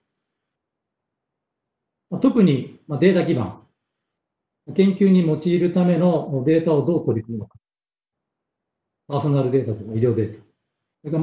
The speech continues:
また、あの、研究から得られたデータをどうやって活用するのか。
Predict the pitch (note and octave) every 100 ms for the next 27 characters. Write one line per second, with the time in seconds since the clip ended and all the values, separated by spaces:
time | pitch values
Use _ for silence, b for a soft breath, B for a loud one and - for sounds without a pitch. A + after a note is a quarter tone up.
0 | - F3+ D#3+ F#3 G3+ G3 G3 F#3+ F#3 F#3
1 | F#3 - F3 F#3+ F#3+ F#3+ F#3+ F3+ D3 C#3
2 | E3+ E3+ A#2+ A2 G#2+ D#3+ D#3+ D#3 - E3+
3 | D#3+ - _ _ _ _ _ _ - C#3+
4 | C#3+ C3 A2+ - -